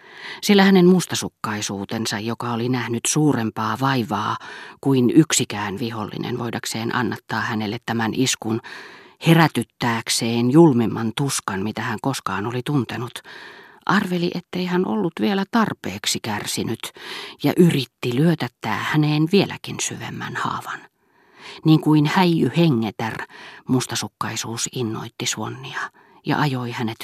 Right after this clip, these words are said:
perikatoon. Ja elleivät hänen tuskansa välittömästi yltyneet, se ei ollut hänen vikansa, vaan Odetten. "Oma rakkaani", hän sanoi, "siinä kaikki. Olitko sinä jonkun kanssa, jonka minä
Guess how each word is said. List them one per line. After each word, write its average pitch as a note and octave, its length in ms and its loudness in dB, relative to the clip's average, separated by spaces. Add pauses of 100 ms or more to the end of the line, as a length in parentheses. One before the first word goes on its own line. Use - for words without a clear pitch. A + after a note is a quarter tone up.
perikatoon. - 800 -10 (760)
Ja A#2+ 140 2
elleivät B2+ 400 4
hänen A#2+ 240 4
tuskansa A2+ 500 -2
välittömästi A2 680 -4
yltyneet, A2 800 -4 (480)
se - 160 -4
ei C3+ 180 -4
ollut D3 240 -6
hänen A2+ 340 -4
vikansa, A#2+ 520 -6 (640)
vaan G#3 220 2
Odetten. - 500 -8 (1080)
"Oma D#3+ 240 4
rakkaani", C3 720 -6 (680)
hän A2 180 -4
sanoi, G#2+ 440 -10 (260)
"siinä A#2+ 440 4
kaikki. - 600 -12 (540)
Olitko F#3+ 420 2
sinä A2+ 300 -4
jonkun A2+ 520 -4
kanssa, A2 400 -4
jonka C#3 340 -8
minä D3+ 240 -4